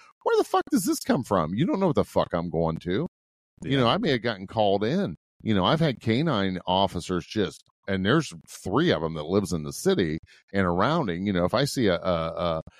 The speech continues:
Speaker 1: another canine officer busting ass through my city in excess of the posted speed limit, am I gonna fucking stop it? No. I don't
Speaker 2: No.
Speaker 1: know what the fuck you're getting called in for. It's like, what the hell is wrong with you people? However,
Speaker 2: I,
Speaker 1: on
Speaker 2: I
Speaker 1: the other side of the
Speaker 2: Yeah.
Speaker 1: coin, don't be abusing that. Uh, like that deal down in, uh,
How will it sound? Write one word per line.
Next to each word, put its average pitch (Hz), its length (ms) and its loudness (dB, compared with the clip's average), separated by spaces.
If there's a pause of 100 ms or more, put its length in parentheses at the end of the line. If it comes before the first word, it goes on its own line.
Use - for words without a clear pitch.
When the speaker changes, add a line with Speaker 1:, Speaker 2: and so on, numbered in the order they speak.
(180)
Speaker 1:
another 104 280 2
canine 117 420 0
officer 90 400 -2
busting 98 380 0
ass 90 220 -2
through 92 140 -6
my 82 140 -4
city 127 320 -2
in 82 100 -2
excess 87 400 -4
of 78 80 0
the 73 100 -2
posted 92 380 0
speed 123 240 -4
limit, 82 240 -4
am 80 80 -6
I 104 80 0
gonna 160 160 0
fucking 143 280 -4
stop 131 340 -2
it? 175 80 -6 (320)
No. 165 260 0 (320)
I 120 80 0
don't 143 100 2
Speaker 2:
No. - 60 0
Speaker 1:
know 101 60 -2
what - 80 -6
the - 60 -20
fuck - 180 -4 (100)
you're 82 80 -14
getting 80 220 -10
called 73 260 -4
in 76 140 -8
for. 110 260 -4 (500)
It's 143 140 -4
like, 160 160 0
what 202 140 2
the 180 100 2
hell 175 180 0
is 160 80 -4
wrong 165 220 -2
with 160 140 -8
you 151 80 -10
people? - 260 -14 (320)
However, 131 400 4
Speaker 2:
I, 101 40 2
Speaker 1:
on 101 40 2
Speaker 2:
I 104 40 0
Speaker 1:
the 98 120 -2
other 110 120 0
side 101 280 0
of 85 60 -6
the - 80 -14
Speaker 2:
Yeah. 160 80 -4
Speaker 1:
coin, 92 200 -4 (360)
don't 123 240 2
be 110 100 -4
abusing 95 600 -4
that. 60 280 -8 (540)
Uh, 80 200 0
like 85 280 -2
that 78 180 0 (100)
deal 92 240 4
down 82 300 -2
in, 78 140 -6
uh, 69 280 -6